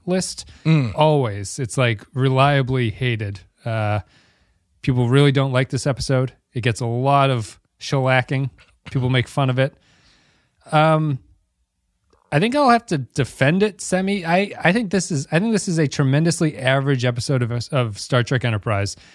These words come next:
Speaker 1: that's almost completely torpedoed by a terrible guest star performance. Like, that's the main takeaway from it. But I think that, I think if, uh, Padma Lakshmi's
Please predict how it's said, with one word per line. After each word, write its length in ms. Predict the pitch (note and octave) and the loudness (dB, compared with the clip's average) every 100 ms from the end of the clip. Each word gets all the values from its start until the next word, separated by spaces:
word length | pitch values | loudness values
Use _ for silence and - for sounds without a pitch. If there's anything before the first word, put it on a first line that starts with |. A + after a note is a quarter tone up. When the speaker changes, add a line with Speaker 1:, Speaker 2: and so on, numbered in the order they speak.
| - - | -8 -2
Speaker 1:
that's 200 | C#3 - | -2 0
almost 480 | - E3 F3 E3+ | 0 2 4 2
completely 440 | - C3+ E3+ E3+ C3 | -2 -2 -2 0 0
torpedoed 580 | C#3 A#2+ - C3+ B2 A2 | 0 0 0 2 2 2
by 140 | A#2 | 0
a 80 | G#2+ | 0
terrible 440 | - C3+ C3 A2+ | 0 2 2 0
guest 200 | G#2+ G#2+ | -2 -2
star 180 | - F#2 | -2 -6
performance. 600 | F2+ G2+ G2+ F2 F2 - | -6 -6 -6 -8 -12 -4
Like, 160 | C#3 B2+ | 0 2
that's 280 | D3+ D3 - | 2 0 -2
the 60 | |
main 320 | C#3+ C3 B2+ A2+ | 0 2 0 -2
takeaway 440 | C3 A#2+ A#2+ G2 | -4 -4 -4 -4
from 200 | - G#2+ | -2 -2
it. 120 | A2 | 0
But 140 | B2 B2 | 0 0
I 80 | |
think 200 | B2 E3+ E3 | 0 -2 0
that, 200 | C3 - - - - - - E3+ | -2 -2 -16 -20 -20 -18 -6 0
I 120 | D#3 | 2
think 160 | A3 | 2
if, 180 | G3 - | 0 2
uh, 180 | D3 C3 - | 4 2 0
Padma 540 | - D#3 D3+ C#3 B2+ - - | 0 2 2 2 0 -2 0
Lakshmi's 880 | C3 C#3 - B2+ B2 A2+ G#2+ - | 2 0 -2 -2 0 0 -2 -8